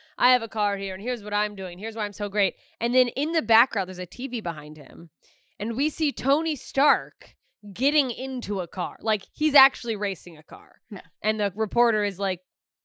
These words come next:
Speaker 1: has lost interest in Justin Hammer. She's just like, "Um, what's going on there?" And Tony is, it's hard to tell if, like,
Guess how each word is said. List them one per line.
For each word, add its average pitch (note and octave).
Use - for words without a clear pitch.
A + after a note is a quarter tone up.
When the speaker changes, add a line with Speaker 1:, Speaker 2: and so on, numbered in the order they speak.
Speaker 1:
has G#3+
lost B3+
interest D#3
in F#3
Justin D#3+
Hammer. D3
She's F#3
just F#3+
like, F3+
"Um, F#3+
what's G#3+
going G#3
on G3
there?" F3
And G3+
Tony F4+
is, C4
it's C4
hard F#4
to E4+
tell C4+
if, -
like, F3+